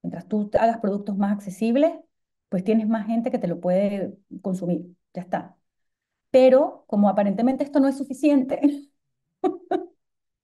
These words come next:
y porque entiendo que los costes son altos,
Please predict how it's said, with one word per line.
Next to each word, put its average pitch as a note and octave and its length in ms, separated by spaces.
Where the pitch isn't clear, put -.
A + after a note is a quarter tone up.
y B3+ 100
porque B3 240
entiendo A#3+ 340
que D#4 100
los A3 240
costes B3 480
son G#3+ 140
altos, A3+ 440